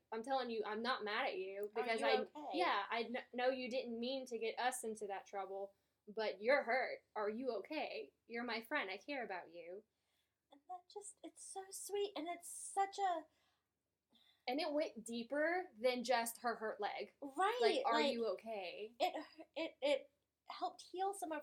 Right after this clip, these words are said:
Speaker 2: her feels, and it's,
Speaker 1: Yeah.
Speaker 2: like, people are so quick to jump to me, me, I, I, and they forget that there's somebody else involved in most
Speaker 1: Exactly.
Speaker 2: situations.
Speaker 1: Yeah.
Speaker 2: There's another side and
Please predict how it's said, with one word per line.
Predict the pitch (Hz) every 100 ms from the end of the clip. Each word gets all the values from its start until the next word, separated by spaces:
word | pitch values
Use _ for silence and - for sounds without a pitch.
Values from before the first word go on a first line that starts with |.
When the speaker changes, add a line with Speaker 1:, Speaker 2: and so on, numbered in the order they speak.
| -
Speaker 2:
her | 285 - 302
feels, | 370 370 320 285
and | 277
it's, | 277
Speaker 1:
Yeah. | 403 370 247 214 208
Speaker 2:
like, | 330 370
people | - 370 381 415 403
are | 311 311
so | - - - 302 339 339 330
quick | - 359 - -
to | 302 233
jump | - 294 294 -
to | 311 277 262
me, | 254 294 294 269
me, | 294 269 269
I, | 220 269 262 -
I, | 277 285 247 214 208 208 _ _ _ _ _ _ _ _ _ - 294
and | 269
they | 294 294
forget | 330 240 415 466
that | 302 339
there's | 339 -
somebody | 415 427 359 -
else | 285 339 339
involved | 247 208 285 269 214 208 240
in | - - 214
most | 214 226
Speaker 1:
Exactly. | 202 202
Speaker 2:
situations. | 311 - 262 262 - 190 160 - _
Speaker 1:
Yeah. | 285 381 214 202 - _ _ _
Speaker 2:
There's | 269 294
another | 294 311 339
side | 339 349 349 262
and | 233